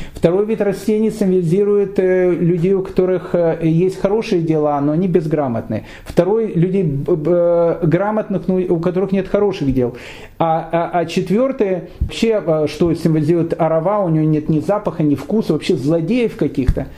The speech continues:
А зачем вообще тут существуют злодеи? Ну, убери хотя бы один из компонентов четырех видов растений на Суккот, и ты не выполнишь заповедь.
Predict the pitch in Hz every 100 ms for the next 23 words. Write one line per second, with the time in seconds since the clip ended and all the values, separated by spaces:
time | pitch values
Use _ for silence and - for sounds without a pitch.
0 | - - 135 151 180 165 175 160 160 165
1 | 160 - 160 139 160 175 190 156 123 -
2 | - 151 175 185 170 190 220 202 185 202
3 | 180 185 175 165 160 208 196 165 - 170
4 | 165 175 196 185 160 - 175 170 170 175
5 | 160 156 151 156 175 160 156 147 180 214
6 | 226 - - - - - 196 - 226 190
7 | 185 202 190 175 165 160 233 285 233 143